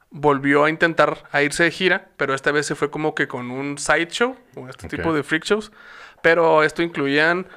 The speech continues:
Speaker 1: un boxeador, un luchador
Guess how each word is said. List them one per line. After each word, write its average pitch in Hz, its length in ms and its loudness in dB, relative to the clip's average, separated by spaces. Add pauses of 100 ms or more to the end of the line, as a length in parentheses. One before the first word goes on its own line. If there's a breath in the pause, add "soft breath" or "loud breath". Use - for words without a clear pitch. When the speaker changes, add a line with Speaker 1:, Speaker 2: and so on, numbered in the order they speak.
(300 loud breath)
Speaker 1:
un 170 240 0
boxeador, 190 720 2 (300)
un 160 160 2
luchador 180 640 2